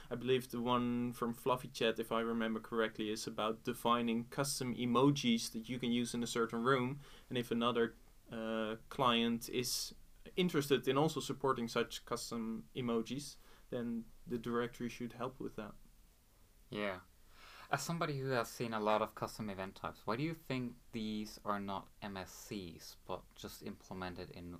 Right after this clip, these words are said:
Speaker 2: one client or, like, under a specific, like, s-, subdomain that
Speaker 1: Yeah,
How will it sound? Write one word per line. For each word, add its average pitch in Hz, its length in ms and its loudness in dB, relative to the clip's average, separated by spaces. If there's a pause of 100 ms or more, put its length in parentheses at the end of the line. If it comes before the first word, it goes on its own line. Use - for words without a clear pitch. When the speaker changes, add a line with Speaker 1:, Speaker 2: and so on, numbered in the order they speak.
(140)
Speaker 2:
one 98 300 -6
client 90 400 -4
or, 90 180 -4
like, 90 260 -4
under 92 200 -6
a 90 40 -6
specific, 90 960 -8 (880)
like, 101 240 -2 (140)
s-, - 380 -12
subdomain 95 640 -4
that 87 300 -4 (640)
Speaker 1:
Yeah, 151 280 -2